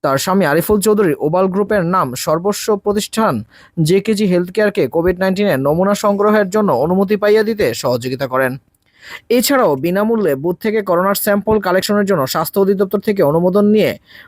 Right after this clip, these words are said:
বুথ থেকে স্যাম্পল কালেকশন না করে ডাক্তার সাবরিনা ও তার স্বামী আরিফুল চৌধুরীর নির্দেশে তার অফিসের কর্মীরা বাড়ি বাড়ি গিয়ে টেস্ট ফি হিসেবে প্রতিটি টেস্টের জন্য আনুমানিক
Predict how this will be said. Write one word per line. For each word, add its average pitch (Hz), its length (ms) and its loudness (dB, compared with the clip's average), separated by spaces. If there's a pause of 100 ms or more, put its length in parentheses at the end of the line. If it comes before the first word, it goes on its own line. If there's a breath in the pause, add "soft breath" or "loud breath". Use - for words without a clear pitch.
(100)
বুথ 185 280 4
থেকে 226 200 2
স্যাম্পল 175 400 0
কালেকশন 208 380 0
না 196 220 0
করে 151 240 2
ডাক্তার 143 220 -2
সাবরিনা 190 340 0
ও 208 100 4
তার 185 160 0
স্বামী 190 280 0
আরিফুল 165 340 0
চৌধুরীর 208 340 2
নির্দেশে 196 460 2 (400 loud breath)
তার 156 160 0
অফিসের 226 440 2
কর্মীরা 214 420 2 (160)
বাড়ি 160 320 2
বাড়ি 202 180 2
গিয়ে 196 200 0
টেস্ট 185 320 -2 (100)
ফি 220 80 -2
হিসেবে 202 420 0
প্রতিটি 185 380 -4
টেস্টের 196 340 2
জন্য 190 180 2
আনুমানিক 170 340 0